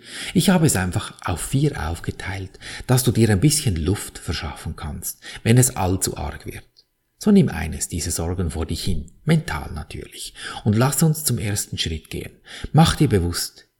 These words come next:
ich danke dir, Universum, dass du mich gehört hast. Ich wusste,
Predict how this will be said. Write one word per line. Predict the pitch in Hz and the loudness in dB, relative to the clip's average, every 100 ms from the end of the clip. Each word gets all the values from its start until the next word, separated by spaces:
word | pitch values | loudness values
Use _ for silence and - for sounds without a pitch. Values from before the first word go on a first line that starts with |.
| _ _ _ - - - | _ _ _ -18 -14 -2
ich | 127 - | -2 4
danke | 107 147 135 | 4 4 2
dir, | - 95 92 | 0 0 0
Universum, | 113 87 85 90 - 80 - _ _ _ | -2 -2 -2 -2 -4 -6 -10 _ _ _
dass | 95 - | -6 -4
du | 90 | -2
mich | 85 - | -4 -4
gehört | 76 76 82 - | -6 -4 -6 -8
hast. | - - - - - | -12 -14 -14 -14 -4
Ich | 113 - | -2 2
wusste, | 131 170 - 104 | 4 4 2 -2